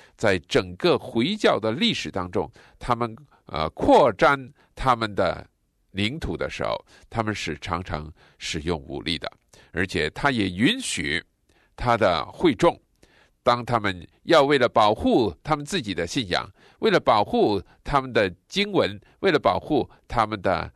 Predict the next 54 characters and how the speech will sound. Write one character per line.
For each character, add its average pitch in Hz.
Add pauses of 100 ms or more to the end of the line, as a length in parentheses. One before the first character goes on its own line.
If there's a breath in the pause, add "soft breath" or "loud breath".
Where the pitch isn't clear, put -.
(160)
呃， 76 (240)
他 104
们 95
的 92
建 151
筑 139
物 202
的 95
时 -
候 67
呢， - (300 loud breath)
他 110
们 107
是 82 (200)
无 156
所 82
不 92
用 107
其 80
极 65
的。 - (640)
啊， 73
再 98
加 107
上 85 (320 soft breath)
那 95
个 87
亚 76
拉 90
伯 95
人 90
他 98
们 85
的 80 (220 soft breath)
性 120
情， 58 (540)
再 120
加 127
上 95 (240 soft breath)
他 104
们 101
对 107 (120)
战 156
争 113
的 98
熟 -
悉， - (360 soft breath)
所 87
以 90 (480)
回 87
教 90 (380)
发 104
展 90
得 -